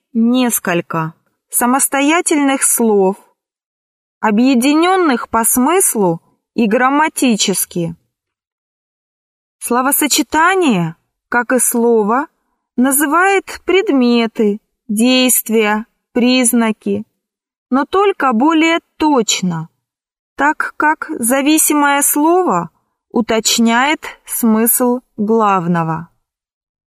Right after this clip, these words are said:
Порядок синтаксического разбора словосочетания.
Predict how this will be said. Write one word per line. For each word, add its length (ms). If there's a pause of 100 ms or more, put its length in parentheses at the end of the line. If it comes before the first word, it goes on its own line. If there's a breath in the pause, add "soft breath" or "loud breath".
(880)
Порядок 880
синтаксического 1300
разбора 800 (400)
словосочетания. 1500